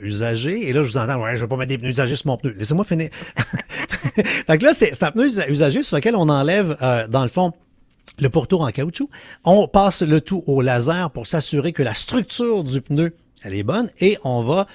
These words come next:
refaire la semelle. Et là, c'est, tu sais,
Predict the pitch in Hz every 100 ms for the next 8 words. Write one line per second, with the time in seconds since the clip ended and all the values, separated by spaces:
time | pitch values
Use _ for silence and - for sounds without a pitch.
0 | - - 127 143 220 226 156 123 123 110
1 | 110 - - 147 240 285 - - - 226
2 | _ - - 349 359